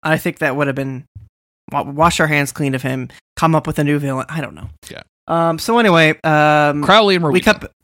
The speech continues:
Speaker 2: Yeah.
Speaker 1: yes, we cut back to them. She's using a spell to track Lucifer down.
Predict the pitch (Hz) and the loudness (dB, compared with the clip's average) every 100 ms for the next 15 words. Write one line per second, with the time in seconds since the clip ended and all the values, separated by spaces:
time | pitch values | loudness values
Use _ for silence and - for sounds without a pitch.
0 | _ - - 123 - 160 214 226 214 190 | _ -14 -8 -6 -6 -2 0 0 2 2
1 | 185 180 - 208 196 208 196 180 - 160 | 2 2 0 0 2 2 2 2 2 2
2 | 156 151 - - 143 156 - 156 - 131 | 2 0 -6 -2 0 0 -2 -6 -6 -8
3 | 127 208 214 214 | 0 2 2 0